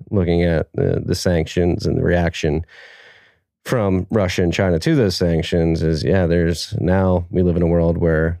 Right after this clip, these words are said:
there could be more than one, uh, global reserve currency, uh, because the bric countries are not gonna be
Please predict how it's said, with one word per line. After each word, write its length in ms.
there 120
could 120
be 80
more 260
than 120
one, 340
uh, 160
global 400
reserve 360
currency, 680
uh, 240
because 540
the 140
bric 220
countries 440
are 60
not 160
gonna 160
be 380